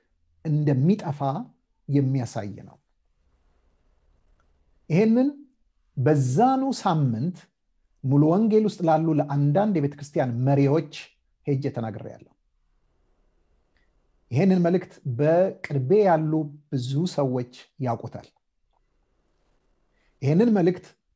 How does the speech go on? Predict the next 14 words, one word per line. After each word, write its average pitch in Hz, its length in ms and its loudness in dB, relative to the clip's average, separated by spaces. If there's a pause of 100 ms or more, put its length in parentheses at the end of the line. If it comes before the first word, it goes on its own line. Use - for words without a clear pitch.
(160)
በባለስልጣኖች 139 1000 -2
ደረጃ 156 340 2
እንኳን 123 340 -4
ያሉ 117 180 -8
ሰዎች 175 360 -12 (600)
ያውቁታል። - 420 -18 (1200)
አስቀድሜ 139 580 -8
ተናግሬያለሁ 98 560 -14
ማለት 110 280 -8 (600)
ከጥቂት 139 280 -12
ዓመታት 117 400 -14
በፊት። - 340 -18 (1400)
ስለዚህ፣ 208 480 -2 (360)
እ፣ 139 100 -12